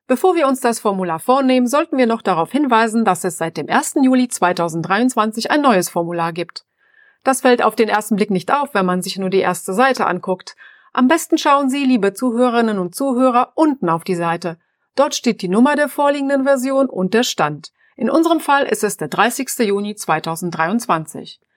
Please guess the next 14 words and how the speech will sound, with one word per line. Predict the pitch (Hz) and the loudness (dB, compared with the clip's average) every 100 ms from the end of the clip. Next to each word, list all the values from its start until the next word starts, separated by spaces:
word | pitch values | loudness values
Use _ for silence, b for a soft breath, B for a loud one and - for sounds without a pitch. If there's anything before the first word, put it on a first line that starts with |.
| b b b b | b b b b
Dort | 185 - | 0 4
unten | 220 214 262 330 | 2 4 4 2
sehen | 311 311 | 2 0
Sie | 285 277 | 2 2
auch | 277 | 2
schon, | - 294 285 b | 0 -2 -2 b
dass | - 330 | -4 -2
es | 339 | -2
die | - | -2
erste | - 180 180 208 190 | 0 0 -2 -4 -2
von | 233 254 | 0 0
zehn | - 151 160 | 0 -6 0
Seiten | 208 190 185 | 0 0 -4
ist. | 147 - - | -12 -14 -20